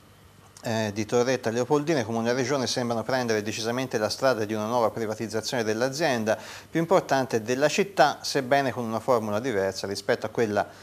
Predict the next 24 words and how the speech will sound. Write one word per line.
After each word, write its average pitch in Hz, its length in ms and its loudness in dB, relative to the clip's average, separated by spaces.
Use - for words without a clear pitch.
fallimentare, 110 760 2
si - 120 -6
sottolinea, 107 640 -4
che 95 140 -6
portò 107 380 -2
le 107 140 -4
terme 104 300 0
alla 98 140 0
cordata 107 380 -2
ascolana 98 540 -4
all'alba 131 340 4
del 123 160 0
nuovo 117 300 0
millennio, 107 560 -4
a 104 40 -4
inizi 101 360 -6
del 107 120 -4
duemila, 104 340 -6
una 98 120 -6
vicenda, 98 600 -4
eh, 98 240 -6
finita 101 560 -8
certamente 107 760 -6
non 113 400 -6